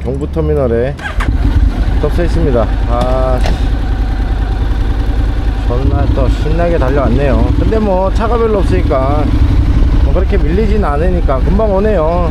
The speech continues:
현재 시간 여덟 시 오십육 분인데. 자, 이제 여기 옆에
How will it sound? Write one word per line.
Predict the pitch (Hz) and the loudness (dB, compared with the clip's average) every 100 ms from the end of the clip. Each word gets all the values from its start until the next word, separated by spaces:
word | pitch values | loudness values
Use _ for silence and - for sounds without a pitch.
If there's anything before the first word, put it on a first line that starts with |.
| 165 | 2
현재 | 190 208 | 2 2
시간 | - 190 147 | 0 0 0
여덟 | 143 175 | 2 0
시 | 151 | 0
오십육 | 131 151 - | 0 0 0
분인데. | 147 156 147 151 - - - - - - - - - - - - | 0 0 0 0 0 0 2 0 0 0 0 0 0 0 0 0
자, | 220 | 0
이제 | 226 220 | 2 2
여기 | 214 226 | 2 0
옆에 | 196 - 233 233 233 | 0 0 0 0 0